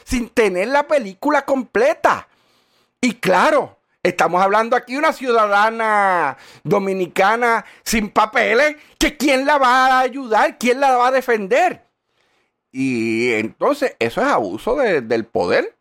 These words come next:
de parte de, de quienes tienen el poder. Y ahora el gobernador tuvo que en el fin de semana hacer unas expresiones como que él no estaba de acuerdo, ¿verdad? Y que él no se quería meter en el asunto porque él ya había sido secretario de Justicia.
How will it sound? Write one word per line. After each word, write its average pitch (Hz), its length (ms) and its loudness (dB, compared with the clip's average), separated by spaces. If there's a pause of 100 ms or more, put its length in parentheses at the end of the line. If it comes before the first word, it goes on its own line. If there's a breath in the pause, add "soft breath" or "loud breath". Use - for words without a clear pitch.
(140)
de - 140 -4
parte - 420 -2
de, 190 160 -4
de 113 220 -6
quienes 101 320 -16
tienen 262 320 0
el 254 100 -2
poder. 185 480 -2 (540 soft breath)
Y 131 340 0
ahora 247 720 2 (200)
el 131 120 -20
gobernador 139 840 0
tuvo 170 280 -2
que 151 260 0
en 139 160 0
el 139 80 -4
fin 151 220 -4
de 175 100 -2
semana 247 680 -2 (420)
hacer 104 340 -2
unas 165 240 2
expresiones 262 1000 -2 (260 soft breath)
como 113 260 -2
que - 80 -2
él 117 80 0
no 131 80 0
estaba 151 560 0
de 175 60 4
acuerdo, 214 580 0
¿verdad? 208 280 0
Y 330 40 -6
que - 120 -2
él 165 80 -4
no 160 80 -2
se 147 140 -2
quería 143 280 0
meter 139 240 -4
en 139 100 0
el 131 80 0
asunto 226 540 -4
porque 117 640 -2
él 127 180 -4
ya 127 120 0
había 127 200 -2
sido 131 280 -4
secretario 120 460 -2
de 120 60 -10
Justicia. 208 640 -4